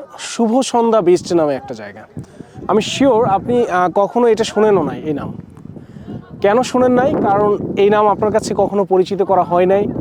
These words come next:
কোনো ব্লগার বা কোনো প্রাতিষ্ঠানিকভাবে বা কোনোভাবে কোনো কিছুতেই আপনি জানতেন না যে ধরনের একটা বিচ আছে। এবং আমাদের দেশে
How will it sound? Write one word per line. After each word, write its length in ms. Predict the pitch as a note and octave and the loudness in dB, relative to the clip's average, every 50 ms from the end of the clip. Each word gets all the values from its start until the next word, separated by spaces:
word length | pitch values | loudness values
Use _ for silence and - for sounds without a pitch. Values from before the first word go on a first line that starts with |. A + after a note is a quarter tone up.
| - - - - - - - - - - - - | -6 -6 -8 -8 -8 -10 -10 -8 -8 -10 -8 -4
কোনো 160 | - D#3+ D#3+ D#3 | 0 0 0 2
ব্লগার 520 | C3 D#3 E3+ F3+ F#3+ F#3 G#3+ G3+ G3+ F#3+ | 2 2 2 2 2 2 2 2 2 2
বা 180 | E3+ F3 F3 E3 | 2 0 0 0
কোনো 420 | D3+ F3 E3 E3 D#3+ D#3+ D#3 D3+ - - - - - - - - - - - - - - - - - - - - - - - - | 0 0 0 0 2 0 0 -2 -4 -8 -12 -14 -14 -16 -16 -16 -14 -12 -12 -10 -10 -10 -12 -12 -12 -14 -12 -10 -10 -6 -2 -2
প্রাতিষ্ঠানিকভাবে 920 | F3+ E3+ - G3+ F#3 - - G#3+ G#3 G#3 F3+ F3+ F3+ F#3+ F3+ G3 G3 G3 | 0 0 0 -2 -2 -2 0 2 2 0 0 -2 -2 0 2 2 2 2
বা 240 | E3 F3 E3 E3 D#3 D#3 | 4 2 2 2 2 0
কোনোভাবে 400 | F3 E3+ F3 D#3+ E3 F3 D#3+ F3 | 0 0 0 0 0 0 -2 0
কোনো 240 | - F#3 F3 F3+ E3 D#3+ - - - - - | 0 0 0 0 0 -4 -10 -20 -20 -8 -4
কিছুতেই 340 | G#3+ A3 - B3+ G#3+ C4+ B3 | -2 -2 0 2 2 4 4
আপনি 200 | G#3+ E3+ F#3+ F3+ | 2 2 0 0
জানতেন 320 | F3 E3+ E3 D#3+ F#3 E3+ | 2 0 0 0 0 0
না 100 | E3+ E3+ | 0 2
যে 120 | D3 D#3+ | 0 0
ধরনের 260 | D#3+ F3 F3 F3 F3 E3+ | 0 0 2 2 0 0
একটা 120 | D#3 E3+ | 0 -2
বিচ 260 | C#3+ C#3+ D#3 D3+ D3 | -2 0 0 0 0
আছে। 280 | D3 C3+ - - F3 G3+ - - - - - - - - - - - - - - - | -2 -4 -4 -6 -6 -8 -8 -10 -12 -12 -10 -10 -10 -8 -8 -8 -10 -10 -10 -4 -2
এবং 500 | F#3 F3 F3+ F#3+ G3 G3 F#3+ F#3+ F#3+ F3+ C3 - | 0 2 2 2 4 4 4 4 2 0 0 -2
আমাদের 560 | F3+ F#3 G3 G#3 A3+ A#3 A3 C4 C4 - F#3 | -2 0 0 0 0 0 0 -2 -2 0 2
দেশে 460 | G#3 G#3+ A3 - - A#3 F#3 F3+ G#3 | 0 0 0 0 0 0 2 0 0